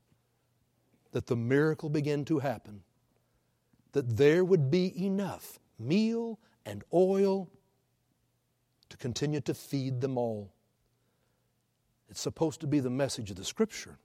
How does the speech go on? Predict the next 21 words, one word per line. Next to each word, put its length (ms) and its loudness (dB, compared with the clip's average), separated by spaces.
When 220 0
we 220 2
acknowledge 760 -2
the 120 -4
existence 720 -2
of 160 -4
others 380 -4
and 200 -6
see 360 0
the 120 0
need, 480 0
and 180 -10
we 160 6
choose 280 0
to 80 -4
be 120 -2
kind, 500 -6
God 240 -4
will 100 -4
use 280 -4
it. 140 -4